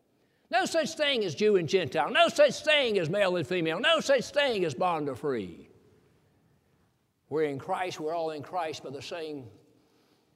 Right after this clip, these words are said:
by the same grace that was given us before time ever began. So here's what Paul says.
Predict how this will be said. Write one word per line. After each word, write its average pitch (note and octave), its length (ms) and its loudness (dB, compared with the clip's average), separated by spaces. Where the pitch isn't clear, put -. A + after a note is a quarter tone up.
by - 80 -14
the A#2+ 80 -12
same D#3 380 -10
grace B2+ 440 -10
that A2 100 -16
was A#2 140 -14
given C3+ 220 -8
us B2 100 -12
before A#2+ 300 -14
time C3 280 -14
ever A#2 160 -12
began. G2 520 -20
So - 140 -16
here's B2+ 280 -6
what A#2 200 -8
Paul A2 380 -8
says. - 540 -16